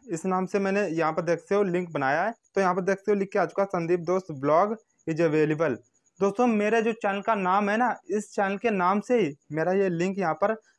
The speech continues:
अवेलेबल है। अगर आपके में अवेलेबल नहीं मिल रहा है तो आप यहाँ पर एक आगे दो तीन कुछ भी लगा सकते हैं, या फिर अपना जो चैनल का नाम चेंज कर सकते हैं। अ, आप अपने हिसाब से देख लीजिए, जिस हिसाब से आप बनाना चाहते हो आप बना सकते हो।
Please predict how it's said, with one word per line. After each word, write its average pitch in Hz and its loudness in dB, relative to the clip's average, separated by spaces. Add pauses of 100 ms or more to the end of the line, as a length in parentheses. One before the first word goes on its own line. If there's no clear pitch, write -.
अवेलेबल 170 2
है। 147 6
अगर 175 2
आपके 208 0
में 220 -4
अवेलेबल 185 -2
नहीं 190 -2
मिल 220 0
रहा 214 2
है 226 0 (160)
तो 190 -2
आप 175 2
यहाँ 156 -2
पर 170 -2
एक 175 -2
आगे 170 0
दो 165 2
तीन 175 -4
कुछ 196 -10
भी 220 -6
लगा 190 0
सकते 156 -8
हैं, 240 -6 (340)
या 208 2
फिर 226 0
अपना 220 0
जो 220 -2
चैनल 196 -6
का 202 -2
नाम 185 0
चेंज 165 -6
कर 123 -4
सकते 117 -12
हैं। 107 -8
अ, - -8
आप 196 4
अपने 214 -2
हिसाब 185 0
से 175 -14
देख 156 -2
लीजिए, 170 -2
जिस 180 -6
हिसाब 147 -4 (120)
से 185 -2
आप 156 -2
बनाना 151 -4
चाहते 139 -4
हो 226 -2 (300)
आप 120 -4
बना 113 -4
सकते 107 -12
हो। 110 -6